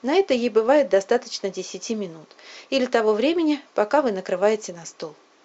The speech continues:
Для каши понадобятся полбяные хлопья, вода или молоко, соль и масло, сливочное либо растительное. Дополнительные ингредиенты, такие как сахар, мёд, сухофрукты,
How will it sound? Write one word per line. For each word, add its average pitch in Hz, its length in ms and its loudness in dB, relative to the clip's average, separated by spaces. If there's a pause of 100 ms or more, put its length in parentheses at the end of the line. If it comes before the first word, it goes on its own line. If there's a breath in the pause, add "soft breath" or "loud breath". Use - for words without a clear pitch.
(760 soft breath)
Для 311 140 2
каши 247 300 2
понадобятся 208 640 -2
полбяные 214 500 0
хлопья, 277 500 0 (320 loud breath)
вода 220 320 2
или 196 200 2
молоко, 190 560 0 (220)
соль 302 400 0 (300 soft breath)
и 359 100 0
масло, 185 520 -4 (180)
сливочное 285 720 -2 (100)
либо 349 240 2
растительное. 196 760 -4 (520 soft breath)
Дополнительные 302 720 0
ингредиенты, 254 840 -2 (260 loud breath)
такие 254 320 2
как 185 220 -2
сахар, 240 420 0
мёд, 262 220 0
сухофрукты, 233 720 -2